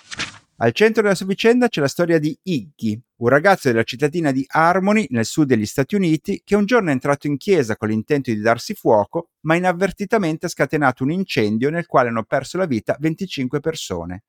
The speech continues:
un lutto che grava sull'intera comunità e per il quale lui verrà condannato.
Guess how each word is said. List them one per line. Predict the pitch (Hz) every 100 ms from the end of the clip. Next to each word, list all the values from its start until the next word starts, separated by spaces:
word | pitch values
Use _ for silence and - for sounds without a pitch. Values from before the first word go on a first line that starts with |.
| _
un | 139 147
lutto | 180 - 117
che | 123
grava | 113 135 107
sull'intera | 104 107 104 - 113
comunità | - 101 123 170 98 90 _
e | 139 -
per | 156
il | 180
quale | - 113 98
lui | 120 120 135 -
verrà | 175 104 95
condannato. | 131 135 147 104 82 -